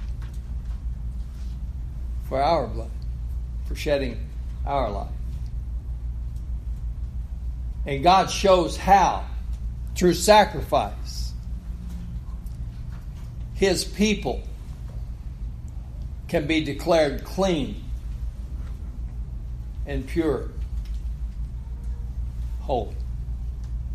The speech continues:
You know what else Leviticus deals with?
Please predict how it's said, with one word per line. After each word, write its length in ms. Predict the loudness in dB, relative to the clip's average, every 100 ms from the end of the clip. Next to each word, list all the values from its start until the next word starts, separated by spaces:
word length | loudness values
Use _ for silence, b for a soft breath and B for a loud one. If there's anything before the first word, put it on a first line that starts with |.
| -4 -4 -4 -2 -2 -4 -6 -6 -6 -6 -4 -4 -4 -4 -6 -6 -6 -4 -4 -4 -4 -4 -4 -4 -4 -6
You 60 | -4
know 40 |
what 140 | -2 0
else 280 | 0 0
Leviticus 460 | -4 -2 -2 -2 -4
deals 300 | -2 -2 -2
with? 180 | -2